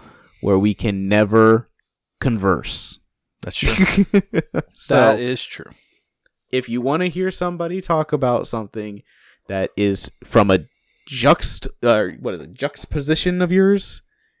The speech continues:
Speaker 1: then Pod Save America is pretty good.
Speaker 2: Yeah, I enjoy it.
Speaker 1: If you have a, a, a one that you want me to listen to, as long as it's not that one guy that's talking about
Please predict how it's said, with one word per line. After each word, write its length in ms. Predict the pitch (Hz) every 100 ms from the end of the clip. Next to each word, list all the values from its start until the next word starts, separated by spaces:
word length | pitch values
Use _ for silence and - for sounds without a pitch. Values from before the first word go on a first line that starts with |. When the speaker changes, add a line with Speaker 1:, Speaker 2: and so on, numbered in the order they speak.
| _ _ _ _ -
Speaker 1:
then 140 | 165
Pod 220 | 170 190
Save 160 | 180 202
America 260 | 190 196 190
is 60 |
pretty 200 | - 196
good. 200 | 180 98 - _ - - - - - - - -
Speaker 2:
Yeah, 160 | 247 - _ _ _ _ _ -
I 80 | 165
enjoy 240 | 107 87
it. 80 | - _ _ _ _ _ _ _ _ _ _ -
Speaker 1:
If 160 | 127
you 140 | 156 180
have 220 | 185 175
a, 140 | 175 170 -
a, 240 | 123 147 147 _ _ _ -
a 180 | 143 143 _ _ _
one 220 | 139 147 147
that 80 |
you 140 | 123 175
want 160 | 175
me 60 | 185
to 80 | 165
listen 260 | 127 117
to, 320 | 104 113 104 -
as 140 | 101
long 220 | 107 135
as 100 | 160
it's 160 | 151 143
not 240 | 151 147
that 240 | - 143 -
one 260 | 113 135
guy 200 | 143 139
that's 180 | 139 117
talking 340 | - 131 127 127
about 380 | 120 120 113